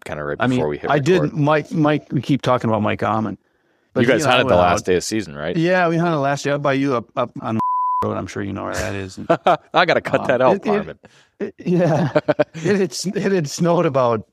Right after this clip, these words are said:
Speaker 2: I don't know, four or five inches, and, you know, we had all kinds of points, but, you know, good luck getting a shot, seeing through all that stuff. So, you know, the dogs got a lot of good work, but we came home empty-handed. So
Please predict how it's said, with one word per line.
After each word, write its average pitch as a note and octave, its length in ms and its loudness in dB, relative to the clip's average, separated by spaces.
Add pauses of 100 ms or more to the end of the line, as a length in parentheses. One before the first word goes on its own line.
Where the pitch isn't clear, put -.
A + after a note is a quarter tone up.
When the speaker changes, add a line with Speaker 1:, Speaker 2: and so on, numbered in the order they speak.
(680)
Speaker 2:
I A#2 140 2
don't A#2+ 100 2
know, G2+ 120 2
four C#3+ 180 0
or C3+ 40 0
five C3 260 2
inches, B2+ 400 0
and, G2 160 -2 (200)
you B3 60 0
know, C4 60 4
we A#3 120 4
had D#3+ 80 4
all D3+ 140 2
kinds D3 300 0
of F2+ 80 -4
points, C3+ 380 0
but, F#2+ 240 -2 (120)
you A#2+ 80 2
know, G#2 100 4
good A#2+ 180 0
luck A#2 220 2
getting - 200 -2
a - 40 -6
shot, A2 460 0
seeing G#2 300 2
through F#2+ 220 0
all F2 160 2
that G2 200 0
stuff. E2 360 -2 (380)
So, - 480 -6 (400)
you D3+ 200 2
know, A#2+ 120 6
the G#2 80 2
dogs G2+ 380 2
got F2+ 200 0
a F2+ 40 -2
lot F#2 160 0
of F2 80 -2
good E2+ 140 2
work, F2 280 0
but - 160 -4 (600)
we B2+ 120 2
came A2+ 220 4
home G2+ 260 2
empty-handed. F#2+ 800 -2
So D#2 260 -12